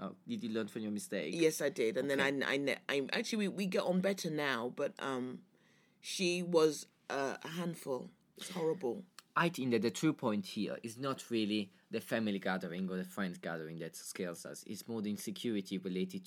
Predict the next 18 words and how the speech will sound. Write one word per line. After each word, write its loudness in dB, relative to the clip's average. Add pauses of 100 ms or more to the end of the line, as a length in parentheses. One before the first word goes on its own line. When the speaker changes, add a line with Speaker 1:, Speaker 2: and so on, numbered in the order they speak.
Speaker 1:
to -4 (380)
what 2
we 0
want -2
to -8
show -2
and 0
what 0
we -6
don't -4
want -6
to -14
show. -8 (1300)
How 2
sure 0
we 0
are 2
about -2